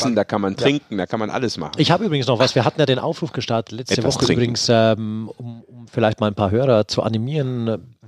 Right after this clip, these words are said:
Speaker 2: wen sie gerne hören wollen hier. Und wir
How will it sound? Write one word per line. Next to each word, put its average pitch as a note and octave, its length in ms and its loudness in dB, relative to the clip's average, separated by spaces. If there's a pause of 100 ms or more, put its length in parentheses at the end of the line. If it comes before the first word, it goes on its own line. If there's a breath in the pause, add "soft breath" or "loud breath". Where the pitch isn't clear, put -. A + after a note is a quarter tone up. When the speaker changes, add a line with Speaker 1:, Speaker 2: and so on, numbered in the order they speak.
Speaker 2:
wen C#3 200 4
sie C3 180 0
gerne A#2 360 2
hören A#2 340 2
wollen C#3+ 320 2
hier. G2+ 340 -2
Und G2 180 -6
wir G2 320 0